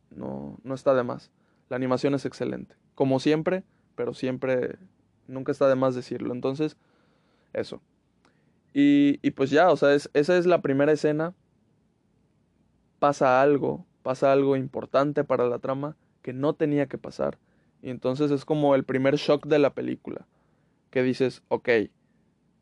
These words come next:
a ver, no me esperaba eso". Y, y pues a ver, l-, la verdad es que no te puedo decir qué, qué es lo que pasa, así que,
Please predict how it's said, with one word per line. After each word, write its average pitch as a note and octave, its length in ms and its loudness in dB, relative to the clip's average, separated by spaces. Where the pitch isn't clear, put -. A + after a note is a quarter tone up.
a B2 80 2
ver, A2 180 0
no B2+ 140 -2
me C3+ 80 0
esperaba - 440 -4
eso". - 180 -16
Y, C#3 1080 2
y - 100 -10
pues - 160 -12
a A#2+ 60 4
ver, A#2+ 220 2
l-, - 120 -8
la C#3+ 160 4
verdad D#3 260 4
es F3+ 120 -2
que D3 320 2
no D3 180 0
te D#3 120 -2
puedo D3 320 4
decir C3 280 0
qué, B2+ 300 0
qué B2+ 60 -6
es B2+ 100 -8
lo B2 120 -8
que - 100 -16
pasa, B2 280 -8
así - 160 -12
que, - 280 -10